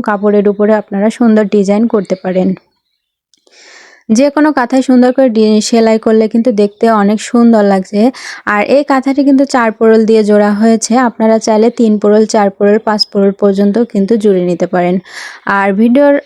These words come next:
মাঝখানে বলবো, যারা এখন পর্যন্ত আমার এই চ্যানেলটি সাবস্ক্রাইব করেন নাই, দয়া করে আমার এই চ্যানেলটি সাবস্ক্রাইব করে পাশে থাকা বেল আইকনটি বাজিয়ে দিবেন। আর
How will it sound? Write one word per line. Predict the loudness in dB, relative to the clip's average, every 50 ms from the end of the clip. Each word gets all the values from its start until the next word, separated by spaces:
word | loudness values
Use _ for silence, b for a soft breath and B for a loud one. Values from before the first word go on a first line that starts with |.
| -2
মাঝখানে | 0 0 -2 -2 0 0 2 2
বলবো, | 2 2 2 2 0
যারা | 0 0 0 0 0
এখন | -2 0 0 0 0
পর্যন্ত | 2 0 0 0 0 0 0 0 0
আমার | 0 0 0 0 0
এই | 0 0
চ্যানেলটি | 0 -2 -2 -2 -2 -2 -2 -4
সাবস্ক্রাইব | -2 -2 -4 -4 -4 -2 0 0 2 0 0 -2 _
করেন | -2 0 0 2 2 2
নাই, | 2 2 2 2
দয়া | 2 2 2 0
করে | 0 0 0 0
আমার | 0 2 2 2
এই | 2 0
চ্যানেলটি | 0 -2 -4 -4 -4 -2 -2 -2
সাবস্ক্রাইব | -2 -2 -4 -4 -4 -4 -4 -2 -2 -2 -2 _
করে | -4 -2 0 0 0
পাশে | 0 -4 -6 -6 -6
থাকা | -6 -4 -4 -2
বেল | -2 0 0 2 2
আইকনটি | 2 0 0 -2 -2 0 0 0 0
বাজিয়ে | 0 0 -2 0 -2 -2 -2
দিবেন। | -2 -2 -2 -2 -2 -2 -2 -4 -6 _ _ _ _ _ B B B B B B B B B B B B B
আর | -4 -4 -4